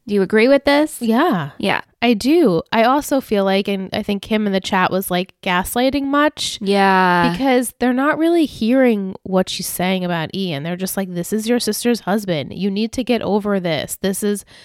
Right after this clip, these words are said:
Speaker 2: like, they're not validating that her thoughts and reactions to things are, are, are okay because they're not, they're not wanting to cause the drama. They're like, "Let's just, like, erase it."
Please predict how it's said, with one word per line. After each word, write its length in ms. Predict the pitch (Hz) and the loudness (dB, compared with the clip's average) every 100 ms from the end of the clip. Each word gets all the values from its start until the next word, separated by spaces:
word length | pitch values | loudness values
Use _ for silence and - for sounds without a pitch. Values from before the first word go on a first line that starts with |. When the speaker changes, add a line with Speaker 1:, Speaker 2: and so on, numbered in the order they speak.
| - | -4
Speaker 2:
like, 160 | 233 - | -4 0
they're 160 | 233 | 0
not 240 | 233 240 226 | 2 2 2
validating 640 | 196 196 202 208 208 208 | 4 2 2 0 0 0
that 140 | 196 190 | -2 -2
her 120 | 190 | -4
thoughts 440 | - 165 190 - | 0 -2 -2 -4
and 140 | 202 185 | -4 -2
reactions 680 | 180 165 170 - 185 202 | -2 -2 -2 -6 -6 -6
to 100 | - | -8
things 320 | 202 214 214 - | -4 -4 -4 -4
are, 400 | 185 175 160 175 _ _ _ - | -2 0 -2 -4 _ _ _ -8
are, 160 | 170 - _ | -8 -8 _
are 180 | 196 196 | -2 0
okay 680 | 185 175 - 160 147 247 339 _ _ - - | 0 -2 -2 0 0 -2 -4 _ _ -20 -10
because 240 | 208 240 196 | -2 0 2
they're 160 | 202 | 2
not, 280 | 202 202 - _ _ _ _ - | 2 0 0 _ _ _ _ -2
they're 120 | 208 | 2
not 240 | 214 220 | 2 2
wanting 260 | 220 208 202 | 2 2 0
to 60 | - | -4
cause 340 | - 190 190 | 0 0 0
the 100 | 175 | -2
drama. 640 | 170 156 143 104 95 - - - | -2 0 0 -2 -8 -8 -10 -2
They're 160 | 196 | 2
like, 180 | 190 185 | 2 0
"Let's 260 | 220 254 - | 0 -2 -2
just, 220 | 285 - | -4 -2
like, 180 | 220 - | -2 -2
erase 520 | 190 196 233 254 - | -4 -2 -2 -2 -2
it." 360 | 139 123 185 | -2 -2 -4